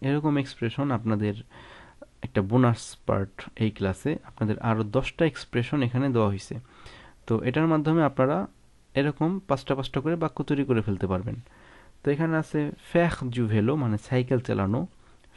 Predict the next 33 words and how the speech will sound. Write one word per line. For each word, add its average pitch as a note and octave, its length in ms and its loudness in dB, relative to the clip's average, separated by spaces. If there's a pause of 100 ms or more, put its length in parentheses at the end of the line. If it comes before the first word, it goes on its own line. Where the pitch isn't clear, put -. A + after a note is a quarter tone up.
(140)
faire D3+ 340 0
la A2+ 100 2 (140)
cuisine A2+ 340 2 (220)
রান্না A#2 300 2
করা, A2+ 340 -2 (540)
faire D3+ 200 0
la C3+ 160 2 (120)
queue A#2+ 180 2
মানে A2+ 320 -2
লাইন A#2+ 300 2
করা G#2+ 220 2
বা G#2 100 2
লাইন G2+ 280 2
ধরা, G2+ 260 0
যেমন A2 280 2
ব্যাংকের G#2 260 -2
সামনে G2+ 240 -2
লাইন F#2+ 260 0
ধরেন, G#2+ 280 0
প্রিফেকচারের G#2+ 460 -4
সামনে G2 280 -4
লাইন F#2 200 0
ধরেন, B2+ 280 0 (920)
faire D3+ 260 2
des B2 260 6
études C#3+ 400 0 (160)
পড়াশোনা B2+ 460 4
করা, A2 360 0 (640)
faire D#3 500 0
attention D#3 460 2 (240)
মানে G2 180 -4
সতর্ক D#3+ 460 -2
হওয়া, G#2+ 340 -2